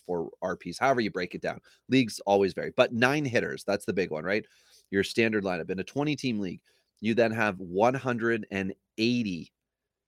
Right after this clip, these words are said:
starting players before you get into benches, which can be eight deep, and you might have four hitters, you might have eight, whatever, whatever you do, doesn't matter. That part doesn't matter. Um, just some facts for people, because they always seem to think, like, "Why do we have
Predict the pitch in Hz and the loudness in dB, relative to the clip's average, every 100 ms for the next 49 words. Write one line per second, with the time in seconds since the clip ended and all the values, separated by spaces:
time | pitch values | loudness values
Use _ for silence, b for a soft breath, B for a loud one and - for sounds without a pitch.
0 | - - - 120 110 110 107 92 92 85 | -12 -8 0 2 4 2 -2 -2 -4 -4
1 | - - - 90 - 120 139 127 123 113 | -6 -12 -10 -10 -2 0 0 0 0 0
2 | 113 117 98 98 95 104 90 95 - 92 | -2 -4 -4 -4 -2 -6 -4 -8 -6 -8
3 | 92 90 - 98 - 95 95 92 87 90 | -6 -8 -4 -6 -6 -8 -8 -6 -8 -6
4 | 87 90 92 - 90 85 85 82 80 85 | -8 -6 -6 -2 -2 -2 -4 -6 -6 -10
5 | 78 85 71 98 143 110 113 151 190 214 | -8 -6 -4 2 4 4 2 -2 0 -2
6 | 202 147 95 - 123 151 131 82 113 160 | -2 -2 -4 -2 -2 0 -2 -2 0 0
7 | 175 165 131 85 - b b b b b | 0 -2 -2 -4 -10 b b b b b
8 | b b b 101 101 98 95 _ _ _ | b b b 2 2 2 -4 _ _ _
9 | _ - 190 196 - 185 - 117 107 - | _ 0 2 2 0 -4 2 4 4 0
10 | - - - 101 107 98 92 92 98 107 | -14 -12 -8 -4 -2 -2 -4 -2 2 4
11 | 104 123 117 - 120 104 95 101 90 90 | 4 4 2 -2 -6 -4 -4 -6 -4 -6
12 | 92 95 104 113 104 98 85 | -2 0 0 0 0 0 -2